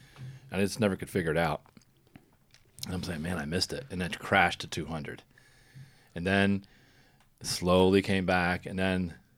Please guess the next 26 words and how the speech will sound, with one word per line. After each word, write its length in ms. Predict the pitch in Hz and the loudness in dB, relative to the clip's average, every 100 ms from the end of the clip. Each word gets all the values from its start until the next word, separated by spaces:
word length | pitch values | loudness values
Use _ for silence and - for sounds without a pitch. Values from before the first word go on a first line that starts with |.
| _ _ - | _ _ 0
last, 580 | 92 95 98 - - - _ _ _ _ _ _ _ - | 6 8 6 4 -6 -14 _ _ _ _ _ _ _ -10
in 340 | 104 90 87 95 - | -6 -4 -6 -8 -14
the 160 | - | 0
end 160 | 107 110 | 4 4
of 120 | 90 | 2
twenty 240 | - 107 90 | 2 2 2
seventeen, 640 | - 98 85 - 69 - - _ _ _ _ _ _ _ _ _ _ _ _ | 4 4 4 -8 -10 -12 -18 _ _ _ _ _ _ _ _ _ _ _ _
it 120 | - 92 | -2 0
went 180 | 87 | 0
crazy 340 | - 95 87 82 | 2 4 4 0
again. 460 | 76 80 69 65 - _ - | -2 -4 -4 -8 -14 _ -10
And 180 | 170 165 | -6 -4
it 40 | |
was 180 | 175 - - | -4 -6 -2
up 240 | 175 202 _ _ _ - _ _ | 0 0 _ _ _ -20 _ _
hundreds 360 | - 95 92 87 | 0 0 0 -2
of 80 | 87 | -2
dollars 340 | 82 80 76 | 0 0 -4
a 40 | - | -6
day. 360 | 71 67 127 - _ _ _ _ _ - _ _ _ _ _ _ - | -6 -6 -10 -14 _ _ _ _ _ -20 _ _ _ _ _ _ -8
And 80 | 98 | 0
as 160 | 104 92 | 2 6
we 120 | 101 | 6
exited 340 | 104 104 98 | 6 6 2
the 80 | 85 | 4
year, 300 | 95 107 87 | 6 6 6